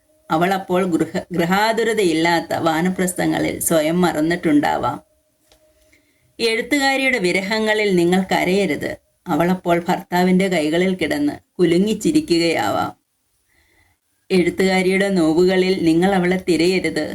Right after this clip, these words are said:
അവളപ്പോൾ അവളുടെ ലോകത്ത് സ്വയം മറന്നിരിക്കുകയാവാം.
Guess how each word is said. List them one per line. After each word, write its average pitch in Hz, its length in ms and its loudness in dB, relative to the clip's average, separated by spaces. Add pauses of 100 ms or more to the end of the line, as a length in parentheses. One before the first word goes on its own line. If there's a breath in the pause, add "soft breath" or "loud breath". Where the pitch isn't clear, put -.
(640)
അവളപ്പോൾ 170 600 0
അവളുടെ 160 460 0
ലോകത്ത് 156 540 -2 (120)
സ്വയം 156 440 2
മറന്നിരിക്കുകയാവാം. 147 1200 0